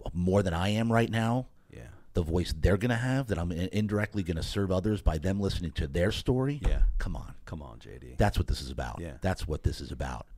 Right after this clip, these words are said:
Speaker 1: All right, so get into it here. You got the, <laughs> you've
Speaker 2: Okay.
Speaker 1: got the
Speaker 2: Yeah.
Speaker 1: s-, authentic self. You've got the lane.
Speaker 2: Yeah.
Speaker 1: Okay.
Speaker 2: Okay. So I'll,
Speaker 1: Phase
Speaker 2: I'll
Speaker 1: three.
Speaker 2: just slam these, these other,
Speaker 1: Yeah.
Speaker 2: these other, 'cause I think it's really important
Speaker 1: Yeah.
Speaker 2: for us to understand.
Speaker 1: Yeah.
Speaker 2: So, so politics is a critical lane right now.
Speaker 1: Right,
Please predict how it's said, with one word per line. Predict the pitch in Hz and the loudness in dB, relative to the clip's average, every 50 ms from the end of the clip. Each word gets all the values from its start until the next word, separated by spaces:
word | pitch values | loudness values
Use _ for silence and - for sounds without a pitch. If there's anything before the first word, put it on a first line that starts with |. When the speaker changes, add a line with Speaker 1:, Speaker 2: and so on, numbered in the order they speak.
| - - - - - - - - | -14 -12 -12 -14 -16 -16 -12 -6
Speaker 1:
All | 80 82 | -2 -2
right, | 76 71 - | -2 -2 -4
so | - 90 82 - | -4 -6 -6 0
get | - 101 90 | 0 2 2
into | 87 80 73 - - 69 | 2 0 -2 -4 -4 -6
it | 67 - | -4 -6
here. | 64 67 - - - - - - - - - - | -8 -8 -10 -12 -14 -18 -20 -18 -18 -18 -18 -12
You | - 82 78 | -8 -8 -2
got | - 90 85 - - | 0 0 0 2 2
the, | 95 | 4
<laughs> | 82 - - 80 - - - - - - | 6 6 4 4 0 -6 -16 -14 -12 -8
you've | - 82 78 | -6 -4 -2
Speaker 2:
Okay. | 87 | 0
Speaker 1:
got | 87 92 90 - | 2 2 4 4
the | - 85 73 - - | 2 2 2 -2 -6
Speaker 2:
Yeah. | 123 131 107 78 | -6 -6 -6 -6
Speaker 1:
s-, | - - - - | -10 -8 -2 -2
authentic | 87 - - 113 110 104 - 131 - | -2 2 4 2 2 4 2 -2 -2
self. | - - 101 98 98 - - - - | 0 0 0 0 0 -2 -6 -6 -6
You've | 90 82 - | -8 -6 -2
got | - 80 - | -4 -4 -2
the | - 92 | 0 0
lane. | 90 101 110 113 117 110 98 92 87 85 92 104 107 - - | 2 2 2 4 4 4 2 2 0 0 0 0 -2 -2 -4
Speaker 2:
Yeah. | 107 101 95 85 - - - - - - | -6 -6 -6 -6 -10 -12 -14 -12 -4 -2
Speaker 1:
Okay. | 110 82 71 | -2 -2 0
Speaker 2:
Okay. | - 98 95 107 127 - | -2 -4 -6 -6 -8 -10
So | - - 123 104 104 - - | -4 -2 -2 -2 -2 -4 -6
I'll, | 104 120 | 0 2
Speaker 1:
Phase | 107 92 85 - | 2 2 2 0
Speaker 2:
I'll | 73 82 - | -2 -4 -4
Speaker 1:
three. | - | -2
Speaker 2:
just | 175 151 - - - - - | -4 -6 -6 -8 -14 -12 -8
slam | - - - 117 117 117 113 110 107 104 | -6 -6 -4 -4 -2 -2 -2 -2 -2 -2
these, | 98 92 90 90 85 - - - - - | -2 -4 -4 -6 -6 -8 -10 -10 -10 -10
these | 98 90 95 | -10 -6 -6
other, | 98 98 92 95 92 87 - | -6 -4 -4 -4 -6 -6 -4
Speaker 1:
Yeah. | - 82 78 - | -2 -2 -2 0
Speaker 2:
these | - 101 90 | -2 -6 -4
other, | 101 101 98 101 95 92 | -2 -2 -2 -2 -4 -6
'cause | - - 123 113 | -6 -8 -6 -6
I | 120 | -6
think | 117 - 151 147 143 | -4 -4 -4 -6 -6
it's | 131 101 | -8 -4
really | 104 113 110 107 101 | -2 -2 0 0 0
important | 90 85 - - 107 85 80 | -2 -2 0 0 0 0 0
Speaker 1:
Yeah. | 71 | -2
Speaker 2:
for | - 95 95 | -2 -2 -4
us | 90 - - | -4 -4 -6
to | 85 | -8
understand. | 73 95 92 85 76 - 80 82 90 | -8 -8 -8 -8 -8 -4 -4 -4 -4
Speaker 1:
Yeah. | 82 | -4
Speaker 2:
So, | - - 82 - - | -6 -6 -8 -8 -8
so | - - - | -12 -12 -12
politics | - - - 117 123 127 117 - - 90 80 - - | -6 -4 -2 0 0 0 -2 -4 -6 -10 -8 -10 -10
is | 80 73 | -10 -10
a | 82 | -12
critical | - - - 110 104 - - 82 73 | -8 -2 -2 0 0 -2 -6 -8 -10
lane | 73 73 76 80 76 | -8 -6 -6 -6 -6
right | 73 71 65 57 | -6 -8 -8 -8
now. | 58 | -6
Speaker 1:
Right, | 69 82 73 60 | -6 -6 -6 -6